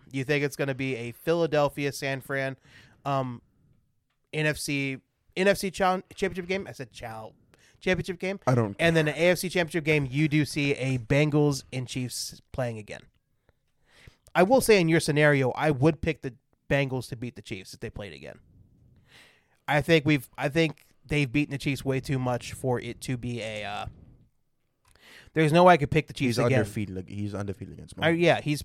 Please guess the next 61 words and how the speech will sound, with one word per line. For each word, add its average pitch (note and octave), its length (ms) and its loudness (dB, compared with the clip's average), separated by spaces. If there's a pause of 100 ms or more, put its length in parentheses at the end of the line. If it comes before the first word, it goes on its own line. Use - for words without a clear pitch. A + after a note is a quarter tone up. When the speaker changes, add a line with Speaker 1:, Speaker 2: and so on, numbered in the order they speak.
Speaker 1:
they've D#3 160 0
played F#3+ 160 0
the D#3+ 60 -8
Chiefs E3+ 200 -4
too D#3 140 -4
much, C#3 320 0 (380)
and D3 120 0
they've C3+ 160 2
beat C#3+ 140 4
'em C#3+ 100 2
every C3+ 200 2
time. B2+ 220 0
That A#2+ 120 -2
defense C3 380 -2
has B2 100 -8
done B2+ 260 0
pretty C3 280 -2
well B2 260 2
against B2 340 -6
Patrick A2+ 320 -8
Mahomes. A2+ 380 -8 (420)
If C3 120 -10
that C3+ 240 0 (180)
game C#3 200 0
were C#3 120 4
to D#3+ 80 2
happen, F#3+ 260 2
I F#3+ 60 2
would G3+ 180 2
pick G3+ 160 -4
the D#3+ 80 -10
Bengals D#3 340 -2
at A#2 80 -10
that - 180 -8
point. F#2 260 -10 (480)
Uh, C#3 40 0
it's C3+ 120 0
just C3+ 140 -4
this B2+ 80 -12
game F3+ 180 2
against F3 220 -2
the, D3+ 120 -10
you D3 80 2
have D3+ 100 0
to - 40 -14
play D#3+ 120 2
the D3 60 -2
Bills D3 240 0
first D3 260 -2
to C#3 60 -10
get A#2+ 220 -6
there, B2 240 -4 (380)
and A#2 100 -10
I A2+ 120 -6
just B2 120 -8
don't B2+ 160 -4
see C#3 120 -6
that A2+ 180 -4
game A2+ 160 -10
going G2+ 180 -12
well. D2+ 240 -16